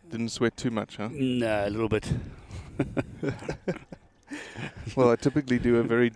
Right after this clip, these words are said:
Speaker 2: <laughs>
Speaker 1: terrible job of introducing people on this thing. So do you wanna go introduce yourself?
Speaker 2: Okay,
Speaker 1: To
Speaker 2: my
Speaker 1: the audience, the
Speaker 2: all right.
Speaker 1: millions of people that are listening to you right now.
Speaker 2: All right.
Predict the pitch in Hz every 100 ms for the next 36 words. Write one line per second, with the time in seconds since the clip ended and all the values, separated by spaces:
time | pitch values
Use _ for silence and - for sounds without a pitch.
0 | - 151 156 127 113 113 117 113 107 -
1 | 139 127 120 120 123 117 113 - 113 104
2 | 117 - - 131 139 - - - _ _
3 | _ _ _ - - - 117 110 110 110
4 | 113 110 110 113 120 120 131 - - -
5 | - - - - - _ _ _ _ _
6 | _ _ - - _ _ _ _ _ _
7 | _ _ _ _ _ _ _ _ _ -
8 | 107 107 113 127 120 120 135 - - -
9 | 123 123 120 113 - 120 117 107 104 107
10 | - 113 113 117 113 113 117 95 90